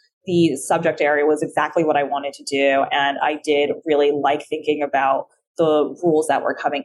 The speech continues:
out. And there's a lot of new privacy laws every day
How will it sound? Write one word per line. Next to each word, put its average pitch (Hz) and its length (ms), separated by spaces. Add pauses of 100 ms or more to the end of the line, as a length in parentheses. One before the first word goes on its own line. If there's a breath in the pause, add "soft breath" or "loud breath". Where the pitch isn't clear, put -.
out. 233 400
And 147 340 (200)
there's 151 260
a 165 60
lot 151 220
of 156 140
new 156 240
privacy 143 560
laws 131 380 (440 soft breath)
every 202 360
day 196 420